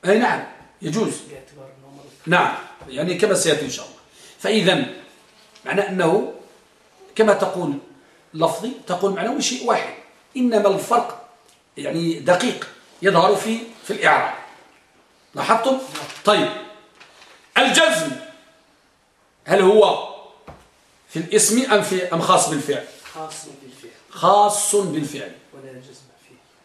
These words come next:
Speaker 1: ولا جزم في الأسماء. ولذلك نقول: "لم يقم محمد"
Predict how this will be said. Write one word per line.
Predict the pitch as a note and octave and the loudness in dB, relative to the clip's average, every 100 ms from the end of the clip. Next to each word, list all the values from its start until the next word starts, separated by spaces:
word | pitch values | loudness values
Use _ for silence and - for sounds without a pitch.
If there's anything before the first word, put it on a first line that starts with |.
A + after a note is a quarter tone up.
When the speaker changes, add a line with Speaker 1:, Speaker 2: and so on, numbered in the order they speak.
| - C#3 | -4 4
Speaker 1:
ولا | D3+ D#3 F#3 F#3 - | 4 6 4 4 2
جزم | E3 - D3+ | -2 -4 -6
في | |
الأسماء. | D3 - - - - - _ _ _ _ _ _ _ _ - _ _ _ _ D3+ | -6 -8 -8 -10 -18 -20 _ _ _ _ _ _ _ _ -20 _ _ _ _ -8
ولذلك | D3 C#3+ F#3+ G3 - - - _ _ _ _ _ _ _ _ _ _ _ _ _ _ _ | -4 2 4 2 -2 -12 -18 _ _ _ _ _ _ _ _ _ _ _ _ _ _ _
نقول: | D3+ D3+ G3+ G#3 F#3+ - | -4 0 2 2 0 -2
"لم | C#3+ F#3+ G3+ F3 E3 | 2 4 4 2 2
يقم | D#3+ D3+ D3+ B2+ A2+ - - _ _ _ _ _ _ _ _ - | 2 4 4 4 2 -8 -20 _ _ _ _ _ _ _ _ -6
محمد" | D3 - D#3+ C#3 C3 A2 | -4 -2 0 0 -2 -6